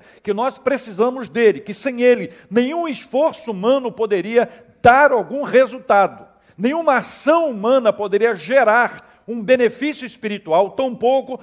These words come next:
nos reconciliaria com Deus, a não ser que seja tão somente por meio de Cristo. Amém, meus irmãos? Então nós temos aqui uma questão que é muito importante. Nós somos os ofensores dessa história.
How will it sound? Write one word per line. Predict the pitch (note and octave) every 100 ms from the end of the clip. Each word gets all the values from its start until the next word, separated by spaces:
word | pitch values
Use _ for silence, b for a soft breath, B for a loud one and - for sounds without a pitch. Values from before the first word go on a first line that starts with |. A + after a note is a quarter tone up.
| B
nos | G3 A#3+ -
reconciliaria | - G3+ - - B3+ A#3 A#3+ G#3 G3+ D#3 G3 G#3+
com | G3+ F#3+
Deus, | D3+ E3+ G3 F#3+ b b
a | F#3
não | F#3+ F3
ser | - F3 F#3 - _
que | F#3
seja | - F3 E3+ D3+ E3+
tão | _ - A3+ A#3
somente | G3+ D#3 D3+ E3
por | - D3
meio | C#3+ C#3
de | C#3
Cristo. | G#2 F#2+ G#3+
Amém, | C#4
meus | C#4 F3+
irmãos? | D3 A#2 D#2+ _ _ b b b b
Então | - C4+
nós | C#4+ B3+
temos | B3+ A3+
aqui | G3 -
uma | B3+ A#3+ G#3 D#3 A2 - -
questão | F3+ - B3
que | A3
é |
muito | G3+ A3+
importante. | A#3 F#3+ A#3 - F3+ A#2+ - _ _ _ _ _ b b b
Nós | - F#3+ C#4+ C#4
somos | - A#3 C4 C4 F#3+
os | F#3
ofensores | A#3 A#3+ A3 G3+ - B3+ A3 C3
dessa | D#3+ D#3 C#3
história. | - A#2+ F2